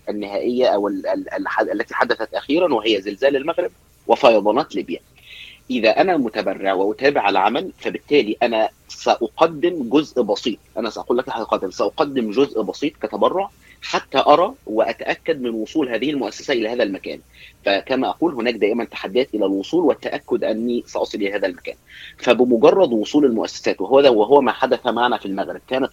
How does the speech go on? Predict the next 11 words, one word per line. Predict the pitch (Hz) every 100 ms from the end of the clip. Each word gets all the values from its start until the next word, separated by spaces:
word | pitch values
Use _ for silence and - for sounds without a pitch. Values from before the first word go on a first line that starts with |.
| 104
أمور | 113 127
المغرب | 110 120 113 95
ميسرة | 101 95 - 120
بشكل | 107 113 -
كبير | 95 92 113 117
جدا، | 107 123 170 202 - - - -
فبالتالي | 123 - 120 110
وصلت | 95 127 151 123
الفرقة | 110 - 120 113
التنفيذية. | - 98 104 107 123 175 - _ -
وبالمناسبة، | 98 104 104 107 104 98 95 139 120